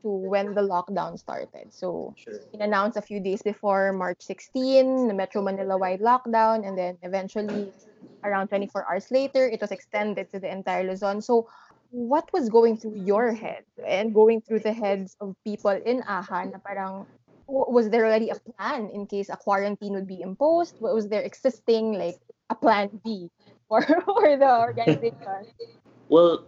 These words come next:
Speaker 2: I think that we, we just went through, um, we had to secure all the families, like, food first.
Speaker 1: For
Speaker 2: So
Speaker 1: sure.
Speaker 2: once we figured that out, we looked at each other and we said, "We're teachers, and does the lockdown mean that we stop being teachers?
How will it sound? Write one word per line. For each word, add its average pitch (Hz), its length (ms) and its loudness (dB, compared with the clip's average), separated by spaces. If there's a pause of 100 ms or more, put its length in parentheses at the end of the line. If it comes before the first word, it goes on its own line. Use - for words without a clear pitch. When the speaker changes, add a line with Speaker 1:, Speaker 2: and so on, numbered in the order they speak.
Speaker 2:
I 147 100 0
think 190 400 -6
that 139 300 -2 (100)
we, 131 380 -6 (240)
we 135 240 -8
just 139 320 -12
went 135 260 2
through, 131 320 4
um, 117 280 0 (520)
we 135 80 -6
had 170 240 0
to 185 60 -4
secure 156 480 -2
all 135 180 0
the 131 260 -6
families, 117 600 -8
like, 107 160 -12 (160)
food 127 260 -10
first. 104 400 -12 (480)
Speaker 1:
For 202 100 -10
Speaker 2:
So 139 80 -4
Speaker 1:
sure. 139 100 -2
Speaker 2:
once 151 180 -4
we 156 80 -10
figured 139 400 -2
that 123 240 -2
out, 117 300 -4 (600)
we 131 120 -6
looked 147 240 -8
at 156 120 -6
each 135 200 -10
other 123 180 -2
and 123 160 -4
we 123 80 -4
said, 123 320 -8
"We're 131 160 -2
teachers, 123 640 -8
and 113 320 -8 (440)
does 123 200 -2
the 135 100 0
lockdown 135 560 -2
mean 127 260 -4
that 120 180 -4
we 123 80 -6
stop 113 340 -8
being 117 240 -8
teachers? 110 600 -14